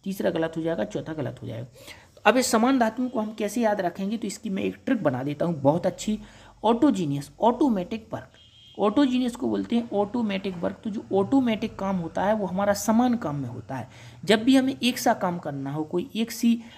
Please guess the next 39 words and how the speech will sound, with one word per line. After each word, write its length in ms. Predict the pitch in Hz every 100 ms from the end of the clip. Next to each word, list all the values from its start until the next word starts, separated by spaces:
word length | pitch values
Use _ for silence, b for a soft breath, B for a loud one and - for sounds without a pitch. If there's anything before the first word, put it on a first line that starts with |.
| B -
उम, 340 | 190 190 185 175
वस्तुओं 380 | 185 - 226
का 100 | 220
प्रोडक्शन 560 | 202 180 175 202 - 208
करना 300 | 202 156 160
हो 180 | 180 208
तो 100 | 214
हम 160 | 214 -
ऑटो 260 | 202 233
कट 240 | 262 202 175
लगा 200 | 131 117
देते 280 | - - 170
हैं 80 |
मशीन 300 | 156 143 143
में। 140 | 131 139 B B -
जब 60 |
मशीन 360 | 185 214 269 262
में 80 | 269
ऑटो 360 | - 226 226
कट 200 | 277 226
लग 160 | 208 170
जाता 260 | 165 - 180
है 80 |
तो 120 | 202 226
वो 80 |
सेम 340 | 196 - 254 240
काम 220 | 214 196
कर 120 | 156
सकती 400 | 117 - _ -
है। 160 | 131 -
यदि 140 | 190 226
अलग-अलग 520 | - 214 240 262 254
काम 240 | 233 240
होंगे 240 | 220 233 269
तो 100 | 254
ऑटो 280 | 214 202
कट 200 | 233 214
नहीं 240 | 180 160 151
लगेगा। 440 | 117 120 123 117